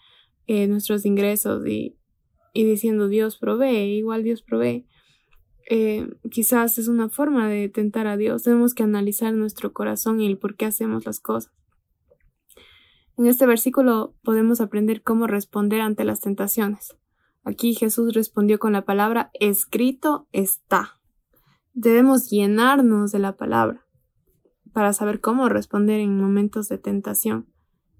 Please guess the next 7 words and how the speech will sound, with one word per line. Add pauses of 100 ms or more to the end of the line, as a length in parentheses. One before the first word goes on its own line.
(500)
Dios
nos
dejó
las
herramientas
para
defendernos.